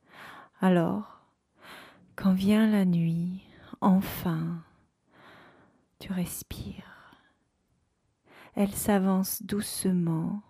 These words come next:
elle t'appelle, te suggère,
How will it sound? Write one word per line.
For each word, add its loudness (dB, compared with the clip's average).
elle -2
t'appelle, -2
te 0
suggère, -4